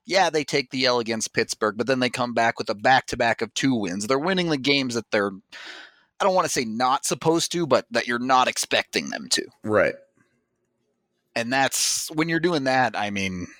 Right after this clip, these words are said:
Speaker 2: Well, and that's
Speaker 1: everything's gravy.
Speaker 2: arguably maybe the most impressive part of this is that, one, everybody's contributing. This is not top line or bust. Uh, everybody's getting in on the act.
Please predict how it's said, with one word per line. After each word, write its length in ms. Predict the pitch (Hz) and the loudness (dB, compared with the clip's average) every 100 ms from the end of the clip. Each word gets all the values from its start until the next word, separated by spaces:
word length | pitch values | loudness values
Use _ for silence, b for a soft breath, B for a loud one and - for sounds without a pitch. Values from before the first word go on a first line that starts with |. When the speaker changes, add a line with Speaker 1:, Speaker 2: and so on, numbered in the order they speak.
| _ 139 | _ 4
Speaker 2:
Well, 200 | 170 170 | 6 8
and 80 | |
that's 80 | 127 | 6
Speaker 1:
everything's 440 | 120 107 - 98 - | 4 0 -2 -2 -2
gravy. 580 | 113 95 87 76 104 - b - | 2 2 0 -4 -6 -10 b 4
Speaker 2:
arguably 640 | 156 165 196 165 160 160 | 4 6 4 4 4 4
maybe 260 | 139 139 156 | 6 6 4
the 80 | 147 | 4
most 240 | 147 143 | 2 2
impressive 460 | 151 143 147 151 131 | 2 4 4 2 2
part 240 | 143 175 | 6 6
of 60 | 113 | 2
this 220 | 87 - | -2 -2
is 140 | 110 | 0
that, 280 | 107 101 87 | 4 2 2
one, 340 | 104 180 165 | 4 6 6
everybody's 560 | 117 139 135 127 117 113 | 4 4 4 4 4 2
contributing. 680 | 113 95 107 90 82 85 b b b b b - | -4 -2 -2 -2 -2 -6 b b b b b 0
This 180 | 139 | 2
is 160 | 151 127 | 2 2
not 340 | 139 135 120 | 4 4 2
top 260 | 123 139 120 | 2 4 6
line 220 | 120 113 | 4 4
or 100 | 104 | 2
bust. 480 | - 87 82 - - B B B B _ | 0 -2 -4 -12 -18 B B B B _
Uh, 200 | - 104 - | 2 2 6
everybody's 600 | 151 143 151 143 143 127 120 | 6 6 6 6 6 4 4
getting 280 | 131 117 | 4 4
in 120 | 120 117 | 4 4
on 140 | 113 | 4
the 160 | 104 101 | 2 2
act. 320 | 92 95 | 2 0